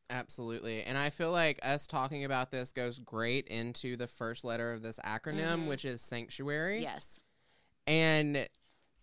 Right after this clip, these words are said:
Speaker 1: Emma, tell us, like, what does creating a sanctuary for you mean? Because I know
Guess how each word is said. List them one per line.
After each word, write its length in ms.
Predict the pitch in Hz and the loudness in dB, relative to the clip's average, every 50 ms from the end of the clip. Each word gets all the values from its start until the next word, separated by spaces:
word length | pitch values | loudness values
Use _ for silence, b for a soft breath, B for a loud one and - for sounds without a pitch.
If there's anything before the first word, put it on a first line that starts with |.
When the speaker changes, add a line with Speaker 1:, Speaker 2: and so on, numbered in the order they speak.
| - | 0
Speaker 1:
Emma, 220 | 156 185 214 214 196 | 2 2 4 2 2
tell 260 | - - 190 196 220 | 0 0 0 2 2
us, 220 | 254 262 247 - | 2 2 0 2
like, 240 | 220 202 180 160 - | 2 4 2 2 0
what 360 | - 143 147 165 214 262 233 | -2 -2 2 2 2 2 2
does 200 | 214 240 233 - | 0 -2 -4 -4
creating 720 | - - - 175 165 151 139 131 139 147 147 147 143 139 135 | -6 -4 -2 0 2 4 4 4 4 4 2 2 0 0 -2
a 160 | 113 131 127 | -4 -4 -4
sanctuary 800 | - - - 127 127 - - - 151 139 131 131 131 131 127 | -4 -2 -2 -2 -2 -2 -4 -4 -2 0 0 0 0 0 -2
for 200 | 127 - - 127 | -4 -6 -6 -6
you 520 | 123 120 113 113 113 117 120 120 120 120 117 | -4 -4 -6 -6 -4 -4 -4 -2 -4 -4 -4
mean? 500 | 113 113 113 113 113 107 101 98 90 104 | -4 -4 -2 -2 0 0 0 -2 -4 -6
Because 260 | 107 123 120 143 139 | -4 -4 -2 -2 0
I 140 | 147 147 147 | 2 2 2
know 580 | 151 151 151 156 165 185 196 196 196 196 202 | 2 2 4 4 4 4 4 2 0 0 -2